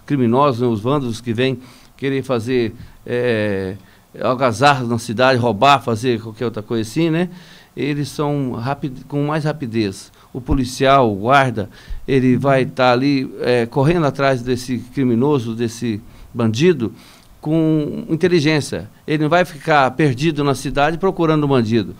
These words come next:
Com o serviço de inteligência, a cidade vai ter o monitoramento. Então, vai ter câmera aqui nessa esquina, na outra esquina, no outro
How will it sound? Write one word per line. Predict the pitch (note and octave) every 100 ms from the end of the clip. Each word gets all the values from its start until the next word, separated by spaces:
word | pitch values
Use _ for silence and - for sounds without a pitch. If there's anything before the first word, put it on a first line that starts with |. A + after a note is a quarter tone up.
| - -
Com | - E3+
o |
serviço | F3+ D#3 D3
de |
inteligência, | C3 C3+ B2 G#2+ C#3+ E3+ D#3
a | C#3+
cidade | D#3 B2+ C3 D3
vai | D3+ C#3+
ter | C#3+ D3+ D#3+ -
o |
monitoramento. | D3 D#3 D#3 D#3 D#3 C3+ C3+ B2
Então, | A#2+ D#3
vai | D#3+
ter | D#3
câmera | - C#3 A#2+
aqui | G2 C#3+
nessa | B2+ A#2+
esquina, | G2+ - E3 C#3+
na | C3
outra | C3 A#2+
esquina, | G#2+ - E3+ D#3+
no | C3+
outro | C3+ B2+ B2